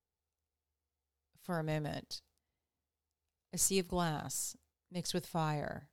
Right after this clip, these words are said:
and those who had been victorious over the beast and his image and the number of his name, standing on the sea of glass,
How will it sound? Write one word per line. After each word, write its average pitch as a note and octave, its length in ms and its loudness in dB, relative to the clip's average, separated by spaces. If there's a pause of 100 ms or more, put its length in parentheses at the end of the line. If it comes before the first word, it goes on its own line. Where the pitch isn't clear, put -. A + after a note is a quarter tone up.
(360)
and E3+ 180 -2
those E3+ 300 4
who F3+ 80 2
had E3 240 0
been D#3+ 160 -2
victorious D#3 880 -2 (180)
over D#3+ 140 -4
the D#3 100 0
beast D3 560 -2 (340)
and D#3+ 140 -2
his D3+ 160 -2
image - 540 -4 (480)
and D#3+ 120 -4
the D#3 60 -4
number D#3 260 0
of D3+ 200 -2
his C#3+ 180 -4
name, C#3+ 440 -4 (680)
standing E3 420 -2
on D#3+ 80 -2
the D3+ 80 -4
sea - 160 -4
of D3+ 80 -4
glass, C#3+ 500 -4